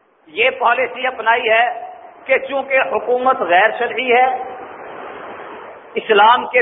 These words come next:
طریقے کے مطابق نہیں، خلافت و امارت کا نظام نہیں، حدود اللہ کا نفاذ نہیں، لہذا حکومت سے ٹکرا جاؤ،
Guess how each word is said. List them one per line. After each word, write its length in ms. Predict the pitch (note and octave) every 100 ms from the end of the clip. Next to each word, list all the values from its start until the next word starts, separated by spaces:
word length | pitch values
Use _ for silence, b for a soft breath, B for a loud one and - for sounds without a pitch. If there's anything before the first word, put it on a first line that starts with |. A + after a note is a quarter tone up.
| B3
طریقے 360 | G#3+ G#3 A#3+ A#3
کے 140 | A#3+
مطابق 500 | A#3 A3 A#3 A#3+ B3 B3
نہیں، 200 | B3+ B3+ _ _ _ _ _ _ -
خلافت 600 | G#3 A3 A3+ A3+ B3+ B3
و 60 | B3+
امارت 460 | G3+ G3 G#3+ B3 -
کا 120 | A#3
نظام 440 | A3 E3 F#3+ B3+ A#3+
نہیں، 260 | B3+ B3+ B3 _ _ _ _
حدود 380 | G3+ G#3+ B3 B3+
اللہ 260 | B3 B3+ B3
کا 100 | A#3+ A3+
نفاذ 480 | G#3 - F#3+ A#3 A#3
نہیں، 260 | B3 B3+ B3+ - _ -
لہذا 500 | F#3+ A3 G#3+ A#3 B3+ B3
حکومت 540 | G3+ G#3+ A3 A3 A3 G#3+
سے 100 | G#3
ٹکرا 320 | G3 F3 D#3+ C#3+
جاؤ، 200 | A#2+